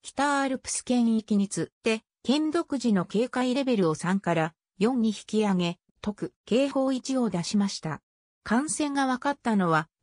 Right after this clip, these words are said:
十歳羊から九十歳以上の男女九十九人。居住地別では、松本市十九人、他市十六人、長野市十三人、須坂市、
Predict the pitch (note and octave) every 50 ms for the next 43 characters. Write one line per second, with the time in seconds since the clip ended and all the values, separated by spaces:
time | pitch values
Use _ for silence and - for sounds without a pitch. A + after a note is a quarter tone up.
0 | _ _ - A#3 C4 A#3+ - - B3 A#3 A3 F#3+ - - - - G3 F#3 E3+ D#3
1 | - - _ _ - B3+ C4+ A#3 F#3+ - - - B3+ C#4+ D4 C4+ - D4 C#4+ -
2 | - - - B3+ C4+ C4+ C4 C4+ C4 A#3 - A3+ G#3 F#3+ F3 D#3+ D#3 D#3 - G3+
3 | B3 A#3+ F#3+ - F#3+ E3+ D#3+ - - B3 A#3+ A3+ G3 - F3+ E3+ E3+ - - E3
4 | D#3+ F3+ G3+ F#3 D#3+ - _ _ _ _ _ _ _ _ _ - - F#3+ G#3+ G#3+
5 | D4 E4 E4+ E4+ - - A#3+ G#3+ A3+ G#3 - - A#3 G#3+ G3 E3+ D#3+ D#3 D#3 -
6 | _ _ _ _ _ E3 E3+ E3+ - - B3 C4 C#4+ C#4 - - C4+ A#3+ - B3
7 | A3+ A3+ A#3+ C4+ B3+ - - A3+ G#3 G3 E3 C#3 - _ _ - C#4+ D#4 - C#4+
8 | G3+ - A3+ B3 C4 C4+ B3+ B3 - - G#3 G#3 F#3+ F3 D#3 - - _ _ _
9 | _ E3 E3 F3 G#3 C#4+ C#4+ C#4+ C#4 - - G3+ F3 F#3+ A3 B3 A#3 - B3 B3
10 | A#3 A3 G#3 G3+ F#3 D3 B2 - _ _ _ _ _ - - F#3+ F#3 A#3 C4 C4
11 | - C4 - - F3 D#3 -